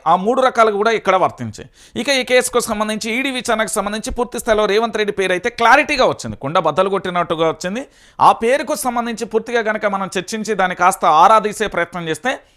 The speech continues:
రేవంత్ రెడ్డితో పాటు తెలంగాణ కాంగ్రెస్కు సంబంధించిన మరో ముగ్గురు పేరు వచ్చింది. అంటే తెలంగాణలో ముక్క-, మొత్తానికి నలుగురు కూడా నేషనల్ హెరాల్డ్ కేసుకు సంబంధించిన బాధితులే.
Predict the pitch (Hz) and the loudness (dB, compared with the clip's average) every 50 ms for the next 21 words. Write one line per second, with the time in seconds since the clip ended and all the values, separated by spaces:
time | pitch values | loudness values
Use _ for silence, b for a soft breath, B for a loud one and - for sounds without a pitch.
0 | b b b - 143 170 240 285 294 277 233 269 254 254 240 240 240 233 226 214 | b b b -2 0 0 0 0 -2 -2 -2 -2 -2 -2 -2 -2 -4 -4 -4 -4
1 | 208 202 254 262 202 196 202 220 240 233 226 220 202 - 190 196 208 208 208 190 | -6 -6 -6 -4 -2 -2 -4 -2 -2 0 0 0 0 0 -2 -2 -2 -2 -4 -4
2 | - - 202 - - 175 180 185 180 185 - 220 247 233 170 165 214 262 262 254 | -4 -6 -8 -6 -6 -8 -8 -8 -10 -10 -8 -8 -4 -2 -2 0 0 0 0 -2
3 | 220 185 233 220 - 202 185 180 180 165 - - 107 95 b b b b b b | -4 -4 -6 -4 -4 -4 -2 -2 -2 -2 -4 -6 -12 -14 b b b b b b
4 | - 180 180 285 - - 233 226 254 269 269 262 254 254 262 226 196 190 - - | -4 -2 0 0 0 0 -2 -4 -2 -2 -2 -2 0 0 -2 -4 -4 -6 -2 -2
5 | 233 220 180 170 180 180 - 240 240 233 226 262 240 196 151 170 226 254 285 294 | -2 0 0 -2 -2 -2 0 -2 -2 -2 -4 -6 -6 -4 -2 -2 -2 -2 -2 -4
6 | 262 - 262 247 262 240 220 196 202 190 185 202 202 - 247 240 226 226 214 208 | -4 -2 0 2 4 4 4 4 2 2 2 0 0 0 0 0 2 4 4 2
7 | 208 202 - 196 190 190 - - 202 - - 180 175 180 175 175 - 220 247 247 | 2 0 -2 -4 -6 -4 -4 -6 -8 -6 -8 -10 -10 -10 -10 -10 -8 -6 -6 0
8 | 156 156 180 196 196 220 220 170 113 92 | 4 4 4 6 4 2 0 -2 -6 -6